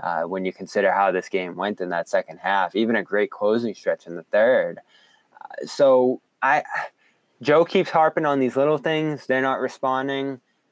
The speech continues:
I think Joe probably behind the scenes is probably harping on how Grant needs to play. You finally get it from him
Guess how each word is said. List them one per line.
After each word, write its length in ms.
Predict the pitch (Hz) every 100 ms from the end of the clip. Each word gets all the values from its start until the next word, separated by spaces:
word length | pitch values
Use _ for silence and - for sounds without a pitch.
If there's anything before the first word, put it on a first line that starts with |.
| -
I 120 | 123
think 420 | - 135 135 -
Joe 260 | - 123 123
probably 300 | - 127 127
behind 340 | 120 117 127
the 80 | 120
scenes 340 | - 131 131 117
is 80 |
probably 280 | - 120 113
harping 360 | 104 110 110 110
on 100 | 104
how 160 | 104 104
Grant 340 | - 107 107
needs 220 | 123 -
to 60 | 120
play. 440 | - 127 123 123 117 _ _ _ _ _
You 140 | - 113 -
finally 400 | 127 131 139 120
get 200 | 127 120
it 100 | 113
from 200 | 131 127
him 240 | 127 127